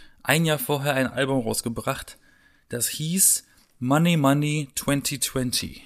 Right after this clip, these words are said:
also Geld, Geld zweitausendzwanzig. Und die Band hat sich The Network genannt. Aber aus irgendeinem Grund, irgendwas war an dieser Band.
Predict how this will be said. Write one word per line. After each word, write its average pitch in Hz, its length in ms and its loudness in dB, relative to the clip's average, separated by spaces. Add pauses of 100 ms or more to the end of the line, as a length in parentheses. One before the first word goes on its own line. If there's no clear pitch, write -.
(320)
also 110 280 -4
Geld, 120 460 -2
Geld 127 260 2
zweitausendzwanzig. 120 1120 -4 (580)
Und 120 180 -2
die 127 100 -4
Band 127 360 2
hat 135 160 -2
sich - 280 0
The 135 80 2
Network 113 640 -2
genannt. 107 500 -4 (1900)
Aber 139 260 6
aus 143 180 2
irgendeinem 185 400 8
Grund, 160 260 4
irgendwas 190 420 6
war 139 140 6
an 135 60 6
dieser 113 240 4
Band. 104 400 0